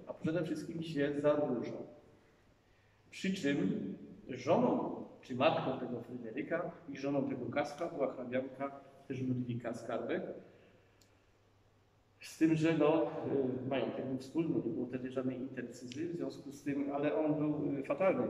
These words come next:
Ten, y, jego ojciec, czyli właściciel, wtedy, kiedy Chopin się tam urodził w Żelazowej Woli, właściciel, y, opuścił żonę, opuścił dzieci, miał wierzyciele, go po prostu ścigali i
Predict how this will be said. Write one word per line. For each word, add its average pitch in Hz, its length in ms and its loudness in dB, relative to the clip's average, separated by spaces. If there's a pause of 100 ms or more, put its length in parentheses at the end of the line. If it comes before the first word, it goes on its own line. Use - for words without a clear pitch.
(120)
Ten, 127 420 -4
y, 123 320 2 (460)
jego 131 380 -8
ojciec, 139 420 -10
czyli 135 200 -12
właściciel, 135 520 -4
wtedy, 185 240 0
kiedy 156 240 -2
Chopin - 260 -2
się 123 100 -4
tam 120 160 -4
urodził 127 280 -4
w 123 40 -8
Żelazowej 120 440 -6
Woli, 156 220 -4 (600)
właściciel, 139 580 0 (1160)
y, 127 460 4
opuścił 156 420 0
żonę, 143 280 6
opuścił 139 400 0
dzieci, 139 340 -4
miał 127 180 2 (340)
wierzyciele, 139 460 -2
go 123 120 0
po 123 100 -6
prostu 120 320 -10
ścigali 127 480 -2
i 123 180 -4